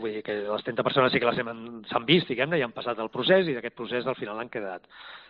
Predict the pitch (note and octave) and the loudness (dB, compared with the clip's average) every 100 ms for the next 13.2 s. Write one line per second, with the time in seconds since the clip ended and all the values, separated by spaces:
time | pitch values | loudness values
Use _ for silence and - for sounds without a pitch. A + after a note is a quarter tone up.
0 | - G#2+ G#2 F#2+ F#2 F#2 F2+ - G2+ F2+ | -4 -2 2 2 4 0 -2 -2 -2 0
1 | C#3 - - B2+ - F#3+ - - - _ | 0 2 2 4 6 4 2 -18 -18 _
2 | - C3+ B2 B2 B2 E3 - - D#3 C3 | 0 4 4 4 2 0 -4 0 2 4
3 | A#2+ A2+ G#2+ A2+ A#2+ A2+ A2+ C3 B2 A#2+ | 4 0 -4 -8 -6 -4 0 0 2 0
4 | A2+ - C#3 D3+ - A2 G#2+ G#2 C3 D#3 | 0 -2 0 0 0 -8 -6 -2 0 0
5 | G#2+ A2+ G#2 G2+ G2+ G#2 - G2 G#2+ A2 | -2 -4 -2 -2 -2 -6 -8 -6 -6 -4
6 | D#3 A2+ F#2+ C#3 B2 - G2 G2 G2 A2+ | -2 -2 0 -2 0 -4 -4 -4 -2 -2
7 | G#2 B2 D3 D3+ A2 G2+ G2+ G2+ G2+ G2+ | 0 0 2 2 0 -6 -8 -6 -6 -4
8 | A2 B2 A2 - - - - - - B2+ | 0 2 2 0 -12 -20 -6 0 4 6
9 | B2+ A#2 B2 - C#3 - D#3 C3 A#2 A#2 | 6 4 2 0 -2 -2 -4 -4 -4 -4
10 | C#3 A#2+ G#2 G#2 G2+ G#2+ G#2+ A2+ G#2+ A2 | -4 -4 -6 -8 -8 -8 -4 -4 -4 -4
11 | G2+ G#2 A#2 A2 F#2+ F#2 F#2 G2+ - G#2+ | -2 -2 -2 0 -2 -2 -8 -6 -2 0
12 | - G#2 F#2+ G#2 F#2 - G#2 G2+ E2+ E2 | 0 0 2 2 2 0 0 -4 -4 -8
13 | E2 E2 | -8 -10